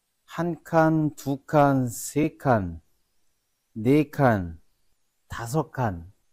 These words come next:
지점에 있다라고 생각할 수 있는 것이고, 여기에 맞은 공은, 이 방향에서 여기에 맞은 공은 이렇게 오게 되어 있습니다.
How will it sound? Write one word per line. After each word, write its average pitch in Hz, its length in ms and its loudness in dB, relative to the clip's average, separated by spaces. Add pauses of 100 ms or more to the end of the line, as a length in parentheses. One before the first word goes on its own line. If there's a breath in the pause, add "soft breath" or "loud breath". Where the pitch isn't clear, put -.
(120)
지점에 123 480 2
있다라고 - 1300 -4
생각할 175 400 0
수 139 160 -6
있는 117 240 0
것이고, 107 520 -4 (880)
여기에 143 500 2
맞은 135 360 4
공은, 110 360 -2
이 101 80 -12
방향에서 135 680 -2
여기에 107 300 -2
맞은 107 320 -4
공은 101 260 -10 (100)
이렇게 131 320 -8
오게 95 220 -6
되어 80 240 -18
있습니다. - 280 -20